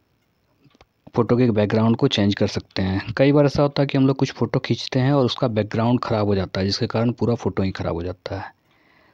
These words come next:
तो आज हम लोग जानेंगे बिना किसी ऐप की सहायता का फ़ोटो के बैकग्राउंड को कैसे चेंज करेंगे। ये देख पा रहे हो, एक ही फ़ोटो का बैकग्राउंड कई तरह से मैंने इसलिए भी डाला है कि आप देख सको कि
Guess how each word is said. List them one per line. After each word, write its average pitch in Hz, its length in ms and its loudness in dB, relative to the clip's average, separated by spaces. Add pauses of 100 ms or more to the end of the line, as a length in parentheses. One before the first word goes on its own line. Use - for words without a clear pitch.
(140)
तो 139 80 0
आज 127 120 2
हम 139 100 4
लोग 135 100 4
जानेंगे 127 300 4
बिना 120 240 2
किसी 127 320 0
ऐप 113 180 0
की 131 140 0
सहायता 117 320 0
का 147 100 0
फ़ोटो 131 400 -2
के - 180 0
बैकग्राउंड 117 560 0
को 147 100 -12
कैसे 110 300 0
चेंज 101 280 -2
करेंगे। 95 420 -6 (180)
ये 120 100 -2
देख - 240 -4
पा 123 80 2
रहे 131 120 2
हो, 135 140 0
एक 120 140 2
ही 139 60 4
फ़ोटो 127 300 -2
का 131 100 2
बैकग्राउंड 110 460 0
कई 110 180 0
तरह 117 200 0
से 113 140 -4
मैंने 113 260 0 (600)
इसलिए 120 240 2
भी 117 80 4
डाला 104 300 2
है 156 120 2
कि - 160 0
आप 90 280 0
देख 95 140 -2
सको 113 280 -2
कि 160 280 0